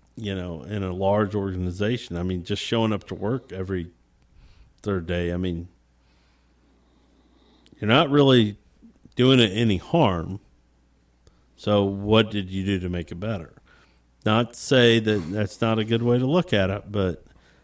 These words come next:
how did you make it better? I mean, and that's what, you know, with, for example, in the position I'm in with my company officers, you know, I,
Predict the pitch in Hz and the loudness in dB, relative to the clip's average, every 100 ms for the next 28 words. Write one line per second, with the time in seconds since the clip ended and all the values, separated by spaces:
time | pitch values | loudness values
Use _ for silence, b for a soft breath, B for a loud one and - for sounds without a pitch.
0 | b - 110 117 113 101 104 104 95 85 | b -2 4 4 4 2 2 4 2 -4
1 | 90 101 76 78 90 104 98 95 110 113 | -2 -2 -2 -8 -2 0 0 -2 2 4
2 | 123 - 123 107 101 82 _ _ - 113 | 4 4 4 4 2 -2 _ _ -8 -4
3 | 104 92 85 85 90 - _ - 107 101 | -2 -2 -4 -6 -12 -20 _ -14 -12 -12
4 | _ _ _ _ _ _ - - 104 95 | _ _ _ _ _ _ -20 -10 -6 -4
5 | 95 92 92 95 101 107 - 107 117 131 | -4 -4 -8 -6 -4 -4 -2 -2 0 2
6 | 98 92 90 b b b b _ - 92 | 2 0 -6 b b b b _ -10 -4
7 | 104 92 110 98 92 98 135 117 - 90 | -2 0 -2 -4 -4 -4 -4 -4 -8 -10
8 | 92 - 98 90 90 92 92 | -10 -8 -6 -4 -4 -6 -8